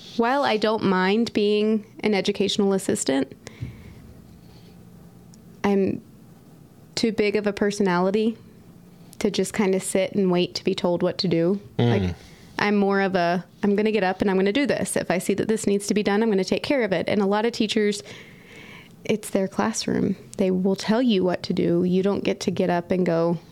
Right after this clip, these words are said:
Speaker 1: do whatever you want.
Speaker 2: I gotcha.
Speaker 1: Which I understand.
Speaker 2: Yeah.
Speaker 1: I get it.
Speaker 2: Yeah.
Speaker 1: So it just makes for very awkward situations sometimes where I'm like, "Uh, should I be helping that kid?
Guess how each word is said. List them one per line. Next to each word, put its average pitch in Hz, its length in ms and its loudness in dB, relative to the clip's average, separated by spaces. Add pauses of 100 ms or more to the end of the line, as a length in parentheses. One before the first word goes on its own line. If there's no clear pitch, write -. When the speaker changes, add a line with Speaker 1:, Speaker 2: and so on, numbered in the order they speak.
(100)
Speaker 1:
do 185 200 2
whatever 170 340 0
you 180 200 2
want. 170 300 2 (260)
Speaker 2:
I 110 80 2
gotcha. 87 260 -2
Speaker 1:
Which - 140 0
I 330 160 2
understand. 208 600 2
Speaker 2:
Yeah. 190 180 2
Speaker 1:
I 262 60 0
get 202 180 0
it. - 240 -2 (100)
Speaker 2:
Yeah. 98 260 0 (560)
Speaker 1:
So 226 180 0
it 202 100 -2
just 254 160 -2
makes 247 240 -2
for 202 320 0
very 208 340 2
awkward 180 460 -2 (400)
situations 208 680 0
sometimes 175 580 0
where 196 80 2
I'm 196 100 2
like, 196 240 0
"Uh, 247 360 2
should - 200 -4
I - 20 2
be 262 140 0
helping 233 300 0
that 285 160 0
kid? 294 440 0